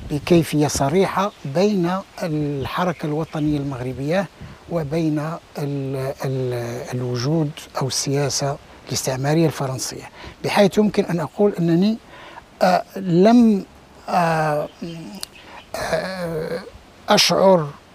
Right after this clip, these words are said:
بكيفية عميقة و، آه، بالمشكل السياسي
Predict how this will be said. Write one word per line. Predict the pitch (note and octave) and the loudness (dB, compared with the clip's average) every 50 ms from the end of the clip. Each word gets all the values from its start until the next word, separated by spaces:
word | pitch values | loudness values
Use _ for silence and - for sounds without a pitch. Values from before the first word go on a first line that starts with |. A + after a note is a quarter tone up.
| - - - - | -20 -14 -10 -4
بكيفية | C3 D3 - - - F#3+ F#3 - - E3+ E3 E3 E3 D#3 D3 C3 - - - - | -2 -2 0 2 2 2 2 2 0 2 4 4 6 4 4 2 0 -6 -10 -4
عميقة | - - - C#3+ C#3+ C#3 D3 F#3+ A3+ A3+ G#3 - - - D3 D3 C#3 B2 - - - - - - - - - | -2 0 2 2 4 4 6 6 6 6 4 2 0 -2 -2 -2 -2 -4 -6 -10 -16 -20 -20 -20 -16 -12 -6
و، | D3 C#3 D3 | -4 -2 -2
آه، | D3 C#3+ C#3 C3+ C3+ C3+ - - - - - D#3 D3 C#3+ C#3 C#3+ D#3 D#3 D#3 D#3 D3+ D#3 | -2 -2 -2 -4 -6 -6 -8 -10 -12 -10 -8 -6 -6 -6 -6 -8 -10 -10 -12 -10 -8 -8
بالمشكل | B2+ A#2+ D#3+ F#3 F3 E3 D#3+ D3+ D3 C#3 C3 C3 E3 F3 - - - E3 | 0 2 4 4 4 4 2 2 0 0 0 0 0 0 0 0 -2 -2
السياسي | C#3 - - - D3+ D3+ D3 C#3+ C3 - - G3 G#3+ | -2 -2 -4 -6 -6 -6 -6 -6 -6 -6 -6 -6 -6